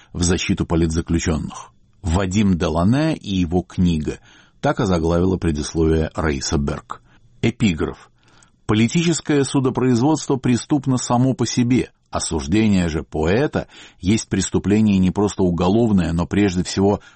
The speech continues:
антропологическое, ибо это преступление против языка, против того, чем человек отличается от животного». Иосиф Бродский. Книга Делане, пишет Раиса Берг, называется «Портреты в колючей раме».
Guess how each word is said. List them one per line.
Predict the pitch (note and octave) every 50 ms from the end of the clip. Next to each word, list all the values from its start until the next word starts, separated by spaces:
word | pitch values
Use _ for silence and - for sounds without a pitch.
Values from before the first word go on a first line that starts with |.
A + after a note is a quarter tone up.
| _ _ _
антропологическое, | - G2 G2 F2+ - F#2+ F#2 E2 - F#2+ F#2 F#2+ G2 G2+ G#2+ B2 - - F2 D2+ - - - - - - - - - - -
ибо | - A2 G2 F#2+ F#2
это | F#2+ F#2+ - -
преступление | - F2+ E2+ - - F2+ - F2+ G#2+ A#2 A2+ A2 G2+ F2
против | - F#2 G2 F2+ - F#2 -
языка, | E2 D#2+ F2+ F2+ E2 F2 F#2 - - - A2+ G2 D#2 - - _ - - - _ -
против | - G3 G#3 - G3 - -
того, | F#3+ F#3+ G2+ A2 A2+
чем | - - - B2 A#2+ A2+ A2+
человек | - - G2+ F#2 F#2 F#2+ G#2 G#2 -
отличается | F#2 F2+ - F2+ F2+ - - G2+ G2+ G2 F#2 - - F#2+
от | F2+ E2
животного». | E2 E2+ F2+ F#2+ G2 G#2 F#2 D#2+ - - - - - - - _ _ _ _ _ _ _ _ _ _ _ -
Иосиф | - F2+ E2 D#2 E2 - - D#2+ C#2+ C#2+
Бродский. | D2 D#2 D#2 D2 - - - - - - - - - - - - - - - - - -
Книга | - - D#3 F#3 A3+ A3 F#3+ F#3+ D#3
Делане, | C#3+ C#3+ C#3 C3+ B2+ A#2+ A#2+ C3 E3+ G#3 G#3+ G3 F3+ -
пишет | - - G2 - - F2 - F2
Раиса | F2 E2+ D#2+ D#2 - - D#2+
Берг, | D2+ E2 D#2+ - - - -
называется | E2 G2+ G2 B2 D3 E3 F#3 F#3 E3 - - D#3 C#3+ - - - _ _
«Портреты | - - A#2 G#2+ - - D3 E3+ F3+ E3 - D#3+
в | B2+ -
колючей | - - A#2+ A2 A2+ C3 C3 B2 - B2+ A#2+
раме». | A#2 A#2 A#2+ A2+ F#2 D#2+ C#2+ C2+ -